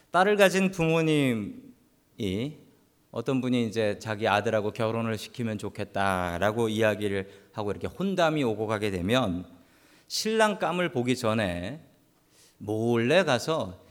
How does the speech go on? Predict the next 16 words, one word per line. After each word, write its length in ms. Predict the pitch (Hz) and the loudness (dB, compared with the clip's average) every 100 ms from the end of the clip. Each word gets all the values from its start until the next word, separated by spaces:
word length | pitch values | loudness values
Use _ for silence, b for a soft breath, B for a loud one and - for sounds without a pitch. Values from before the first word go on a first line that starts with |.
| b | b
그 140 | - 131 | -6 -4
집의 220 | 127 160 | -2 -2
논밭을 540 | 117 127 147 139 165 | 0 2 4 2 0
봤다고 440 | 156 127 - 117 110 | -6 -6 -6 -6 -4
합니다. 360 | 95 82 90 - _ _ _ - | -6 -10 -16 -20 _ _ _ -12
그 80 | |
집의 220 | 101 113 123 | -6 -2 0
논밭을 500 | 113 120 113 127 123 | 2 2 2 0 -4
보면 640 | 110 101 139 131 92 87 - b b b b b - | -2 0 0 0 -2 -6 -12 b b b b b -12
그 300 | - 175 185 | 2 4 4
사람의 540 | 180 165 151 160 185 | 4 2 2 2 0
됨됨이를 520 | 143 131 135 123 113 | 0 0 2 0 0
알 140 | 101 87 | -2 -4
수 120 | 95 | -8
있다는 420 | - 85 82 135 | -12 -12 -12 -12
거예요. 120 | - | -16